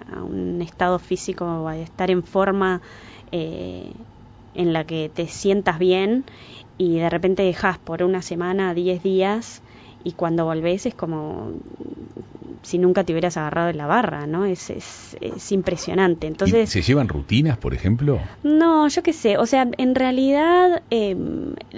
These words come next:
Speaker 1: lo más conveniente sería poder seguir moviéndote y de repente hacer una clasecita,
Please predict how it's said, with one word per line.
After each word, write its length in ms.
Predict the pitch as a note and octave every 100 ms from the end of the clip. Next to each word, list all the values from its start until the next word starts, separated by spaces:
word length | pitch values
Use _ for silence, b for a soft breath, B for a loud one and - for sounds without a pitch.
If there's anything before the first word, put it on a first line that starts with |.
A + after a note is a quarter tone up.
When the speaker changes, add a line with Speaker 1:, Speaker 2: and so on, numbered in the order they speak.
| -
Speaker 1:
lo 260 | G#3+ G3+ G3+
más 240 | G#3+ B3+
conveniente 640 | - D#4 A#3 G#3+ A3+ A#3+ C#4+
sería 320 | A3 G3+ G#3
poder 300 | G3 F#3 G3
seguir 520 | - G3+ G3 G3+ F#3
moviéndote 960 | F#3+ F3+ F3 F3 F#3 F#3 F3 A3 A3+ A3
y 60 |
de 100 | F#3+
repente 400 | F3 E3+ F#3 F#3
hacer 240 | F#3 - F3+
una 300 | F3+ E3+ E3
clasecita, 1400 | E3+ E3 F3+ - B3+ A#3 A3 - G#3 G3+ G3 F#3+ F#3+